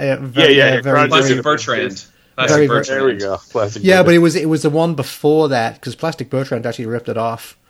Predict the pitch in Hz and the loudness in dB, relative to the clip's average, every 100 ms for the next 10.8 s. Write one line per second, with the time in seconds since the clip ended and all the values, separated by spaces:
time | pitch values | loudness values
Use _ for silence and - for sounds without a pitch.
0 | _ 131 117 117 120 110 - 110 120 135 | _ -6 -6 -4 -6 -6 -8 -6 -6 -8
1 | 139 _ _ _ _ - - 120 120 123 | -12 _ _ _ _ -18 -10 -6 -4 -4
2 | 123 120 117 120 123 127 117 131 123 - | -2 -2 -2 -4 -6 -6 -4 -4 -4 -8
3 | 117 113 - - - - 127 117 117 113 | -6 -6 -8 -16 -14 -6 -4 -4 -4 -8
4 | 113 113 113 110 _ - 113 101 110 104 | -6 -8 -8 -10 _ -20 -16 -10 -8 -8
5 | 101 _ - - _ - 135 139 139 135 | -10 _ -20 -20 _ -4 0 2 0 -2
6 | 131 _ _ _ _ _ _ _ - - | -8 _ _ _ _ _ _ _ -20 -14
7 | 156 180 175 170 285 302 220 196 180 220 | -6 -2 -2 -2 -4 -4 -6 -6 -6 -4
8 | 311 254 180 147 135 131 131 131 123 - | -4 -4 -2 -2 -2 -4 -2 -2 -4 -6
9 | - 117 113 113 113 - 127 120 113 120 | -8 -6 -6 -8 -10 -8 -8 -6 -8 -10
10 | 110 120 113 107 107 107 110 110 | -10 -10 -10 -10 -10 -10 -10 -10